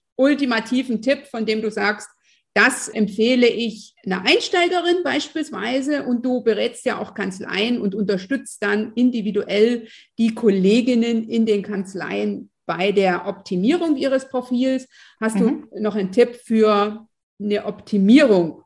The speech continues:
Speaker 1: des LinkedIn-Profils, um Profil zu zeigen?
Speaker 2: Du willst jetzt wirklich nur einen Tipp?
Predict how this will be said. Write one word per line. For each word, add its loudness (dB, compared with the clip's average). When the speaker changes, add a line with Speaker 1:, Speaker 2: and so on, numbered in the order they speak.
Speaker 1:
des -4
LinkedIn-Profils, -2
um 2
Profil 4
zu -2
zeigen? -8
Speaker 2:
Du -12
willst -2
jetzt -4
wirklich -6
nur -4
einen 2
Tipp? -2